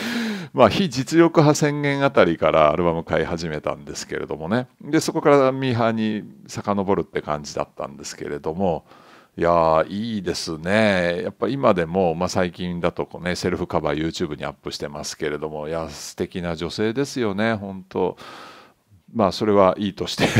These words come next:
<laughs> えーっと、まあ、どんどん紹介していっちゃいましょう。第五位、短い夏です。これはザ・森高というアルバムにですね、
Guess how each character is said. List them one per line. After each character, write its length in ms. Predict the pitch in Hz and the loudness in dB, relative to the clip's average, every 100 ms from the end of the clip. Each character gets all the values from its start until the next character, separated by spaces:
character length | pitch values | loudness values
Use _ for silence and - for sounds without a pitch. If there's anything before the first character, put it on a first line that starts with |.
| - 131 - | 0 -2 -2
<laughs> 460 | 156 180 180 143 98 | -6 -4 -4 0 2
え 580 | 101 98 98 95 90 | 2 2 2 2 2
ー 60 | 92 | 2
っ 40 | |
と、 320 | - 95 82 - - - _ | 6 6 6 -2 -20 -20 _
ま 100 | 104 | 0
あ、 20 | 92 | 4
ど 140 | 113 | 4
ん 60 | 92 | 4
ど 140 | 82 | 0
ん 40 | |
紹 200 | 76 101 | -2 -4
介 200 | 85 82 | 0 0
し 60 | - | 0
て 100 | 90 | -2
い 80 | 87 | -2
っ 40 | _ | _
ち 120 | - 82 | 0 2
ゃ 40 | |
い 80 | 78 | 2
ま 120 | 76 | -4
し 100 | - | 2
ょ 180 | 87 80 | 4 4
う。 40 | |
第 300 | 110 117 85 | 6 4 4
五 160 | 113 107 | 6 6
位、 200 | 80 - _ _ 92 | 4 -6 _ _ -4
短 360 | 104 123 127 | 0 6 8
い 80 | 95 | 8
夏 340 | 78 - 73 - _ _ 78 | 2 -6 -8 -10 _ _ -10
で 60 | |
す。 200 | - - | -10 -6
こ 100 | - | 2
れ 60 | 117 | 2
は 60 | |
ザ・ 180 | 92 127 | 8 6
森 260 | 113 120 139 | 8 4 6
高 340 | 104 80 71 _ _ - | 4 2 -2 _ _ -6
と 100 | 76 | -2
い 40 | |
う 100 | 73 | 0
ア 60 | 73 | -2
ル 80 | 76 | -2
バ 160 | 76 | -4
ム 160 | 73 73 | -4 -10
に 160 | 73 | -12
で 120 | 69 73 | -12 -12
す 160 | - | -8
ね、 240 | 85 78 | -4 -4